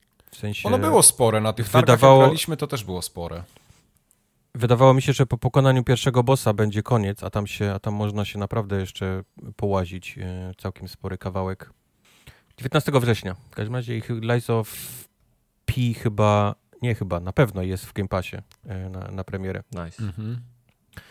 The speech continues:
Speaker 1: E, zobaczyliśmy krótki zwiastun gry Sandland, to jest od gościa, który, znaczy z, y,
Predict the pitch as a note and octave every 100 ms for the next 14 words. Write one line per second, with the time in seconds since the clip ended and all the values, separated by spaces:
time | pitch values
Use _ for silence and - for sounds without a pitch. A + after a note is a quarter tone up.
0 | - _ G#2+ G#2+ G#2 A#2+ C3 D3 D3 C3+
1 | C3+ C3 C3 C3 - C3+ - A#2+ A#2+ A#2+
2 | - A#2 A2+ A2+ - C3+ C3+ C3+ C3+ -
3 | G2+ - G2 G#2 G#2+ - G2+ G2+ - G2+
4 | G2 G2+ G2 G2 G#2 G2+ G#2 F#2+ - -
5 | G2 F#2+